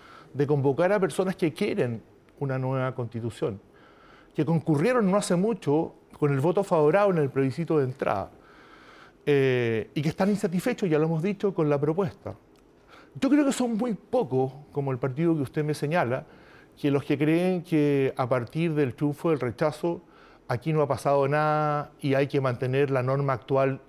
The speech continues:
intocada, digámoslo así. Yo creo que son muy pocos. Ni siquiera los partidos más tradicionales de la derecha han estado en eso. Es cierto, ya que me lo pregunta, que la U D I y R N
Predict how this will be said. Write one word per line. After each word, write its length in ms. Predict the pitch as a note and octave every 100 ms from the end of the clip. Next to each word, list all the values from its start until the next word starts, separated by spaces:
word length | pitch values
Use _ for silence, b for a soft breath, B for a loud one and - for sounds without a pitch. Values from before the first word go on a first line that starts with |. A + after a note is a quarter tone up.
| -
intocada, 640 | C#3 C3 C3 D#3 C3+ B2 A2+
digámoslo 400 | B2 A#2 A2 G#2
así. 240 | - F#2+ B B B B B B B _
Yo 60 |
creo 120 | G3 G#3
que 60 |
son 100 | F#3
muy 140 | F#3+ F#3+
pocos. 260 | G#3 D3+
Ni 80 | D#3+
siquiera 460 | - E3 F3 A3 C#4
los 140 | A#3+
partidos 380 | F3+ D3+ F#3 F3+
más 160 | E3+ -
tradicionales 580 | E3 D3 C#3+ D3 F3 D#3+
de 80 |
la 60 | C#3
derecha 340 | A#2 C3+ D#3 F3+
han 100 | C#3
estado 360 | - C3+ C3
en 320 | B2+ - B2
eso. 220 | D3+ - - B B B B B
Es 120 | G3+
cierto, 640 | - B3 C#4+ A#3+ E4 G4 G4 - B B B B B -
ya 100 | D#3+
que 80 |
me 100 | F#3
lo 120 | F3 D3
pregunta, 480 | D3 D#3+ F#3 G3
que 360 | E3 D3+ C#3 B2+
la 160 | C3+ B2+
U 420 | D3 F3+ G3 F#3+
D 60 | F3
I 320 | D#3+ D3 C3+
y 60 | -
R 340 | D3+ C3 C#3
N 280 | F#3 F#3+ F#3+